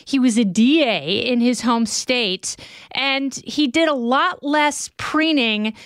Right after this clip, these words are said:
and a lot more pressing of people who had to be held accountable, uh, people like Hillary Clinton when they visited Capitol Hill. Uh, he was always fair,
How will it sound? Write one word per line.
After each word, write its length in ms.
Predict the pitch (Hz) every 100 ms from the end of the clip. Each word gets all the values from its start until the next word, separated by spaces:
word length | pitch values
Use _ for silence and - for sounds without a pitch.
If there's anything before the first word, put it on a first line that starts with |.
| -
and 160 | - 233
a 40 |
lot 320 | 247 247 277 262
more 220 | 262 247
pressing 800 | 247 - 277 240 - 220 196 196
of 180 | 214 208
people 560 | - 277 269 247 240
who 180 | 214 233
had 260 | 202 254 254
to 80 |
be 140 | 226 220
held 220 | 226 226
accountable, 680 | 208 - 262 254 165 147 196 - - -
uh, 80 | 233
people 380 | - 226 214 269
like 260 | 240 262
Hillary 340 | - 269 247 233
Clinton 360 | - 320 226
when 140 | 220 220
they 100 | 220
visited 460 | 214 247 233 226
Capitol 440 | - 247 240 202 202
Hill. 500 | 180 269 220 180 190 - - - -
Uh, 80 | -
he 200 | 240 294
was 180 | 277
always 420 | 269 349 381 339 -
fair, 720 | - - 311 330 233 220